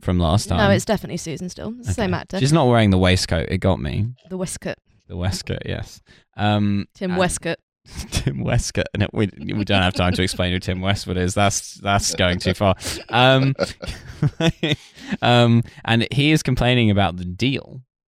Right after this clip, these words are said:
Speaker 1: that they've been offered, that it's not enough money. And then she's like, "It's a pretty standard deal." And he's like, "Is Ted Danson's deal a standard deal?" And then she's like, "You're not Ted Danson."
Speaker 2: Can I just interject here and just
Speaker 1: Mm-hmm.
Speaker 2: make a quick note about Susan? You will see more of Susan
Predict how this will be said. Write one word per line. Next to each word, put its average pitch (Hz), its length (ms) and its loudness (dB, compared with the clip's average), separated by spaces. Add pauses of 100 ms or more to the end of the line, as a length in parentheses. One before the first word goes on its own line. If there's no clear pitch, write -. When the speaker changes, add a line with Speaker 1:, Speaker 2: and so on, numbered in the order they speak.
Speaker 1:
that 85 100 -20
they've 90 120 -10
been 87 140 -10
offered, 87 440 -10 (100)
that - 100 -10
it's - 100 -8
not 101 180 0
enough 87 240 -2
money. 113 420 0 (400)
And 98 100 -4
then 101 80 2
she's 107 160 -2
like, 95 140 2
"It's 151 120 0
a 190 40 -8
pretty - 240 0
standard 110 480 2
deal." 104 300 2
And 71 100 -6
he's 120 160 0
like, 104 180 0 (260)
"Is 127 160 2
Ted 143 360 2
Danson's 110 640 4
deal 117 320 4
a 113 60 4
standard 110 580 0
deal?" 107 280 2
And 110 80 -2
then 107 140 0
she's 113 260 0
like, 120 200 4
"You're 135 340 4
not 139 220 2
Ted 123 260 2
Danson." 135 580 -2 (960)
Speaker 2:
Can 262 120 -8
I 320 80 2
just 370 200 0
interject 190 520 2
here 147 200 -2
and 160 100 -6
just 92 140 0
Speaker 1:
Mm-hmm. 170 60 2
Speaker 2:
make 170 160 0
a - 60 -16
quick - 240 -6
note 165 280 2
about - 280 -2
Susan? 135 400 -2
You 185 100 -2
will 285 100 2
see 320 280 0
more 214 280 4
of 170 100 -2
Susan 160 580 -4